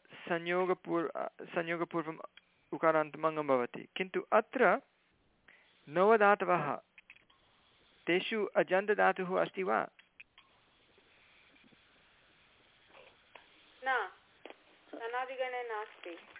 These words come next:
Speaker 1: हम्म, नाम कृ धातुः अस्ति, अनन्तरं पश्येम। किन्तु नवसु, नवसु दाशु, अ, न, धातुषु तत्र सर्वे नव धातवः सर्वे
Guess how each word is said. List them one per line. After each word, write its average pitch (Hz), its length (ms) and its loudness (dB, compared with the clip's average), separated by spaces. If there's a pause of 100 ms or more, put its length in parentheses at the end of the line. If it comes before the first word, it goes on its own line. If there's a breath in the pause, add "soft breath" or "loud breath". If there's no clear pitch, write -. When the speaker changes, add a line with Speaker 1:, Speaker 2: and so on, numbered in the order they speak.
(360)
Speaker 1:
हम्म, 151 260 -10 (100)
नाम 165 160 0
कृ 269 320 -4
धातुः 226 440 4
अस्ति, 160 320 -4
अनन्तरं 214 520 2
पश्येम। 143 540 -4 (500 loud breath)
किन्तु 196 380 -2
नवसु, 202 1120 6
नवसु 214 720 0
दाशु, 151 460 -6
अ, 156 600 -8
न, 151 480 -6
धातुषु 175 640 -4 (720 loud breath)
तत्र 214 280 0
सर्वे 202 520 0
नव 185 380 4 (280)
धातवः 151 760 -4
सर्वे 175 600 -4